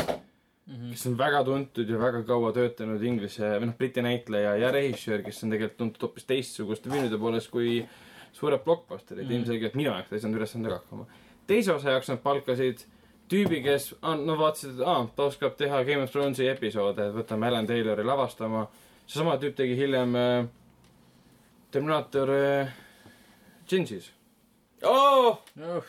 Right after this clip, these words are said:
Speaker 2: Kui ma nüüd ei eksi, ma võin eksida, ma, ma ei hakka praegu kontrollima, aga minu arust oli tema.
Speaker 1: Mm.
Speaker 2: Ja tema oli ka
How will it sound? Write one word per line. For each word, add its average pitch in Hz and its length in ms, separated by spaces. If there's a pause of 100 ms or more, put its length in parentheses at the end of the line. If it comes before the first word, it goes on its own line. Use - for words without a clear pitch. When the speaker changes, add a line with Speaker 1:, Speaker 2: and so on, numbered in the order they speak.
(120)
Speaker 2:
Kui 143 160
ma 135 80
nüüd 127 160
ei 123 140
eksi, 123 260
ma 107 80
võin 156 160
eksida, 143 320
ma, 131 160
ma 127 300
ei - 20
hakka 123 140
praegu 113 160
kontrollima, 107 440
aga 110 100
minu 139 100
arust 120 100
oli 113 140
tema. 113 160 (260)
Speaker 1:
Mm. 147 300 (100)
Speaker 2:
Ja 135 160
tema 151 160
oli 156 80
ka 175 140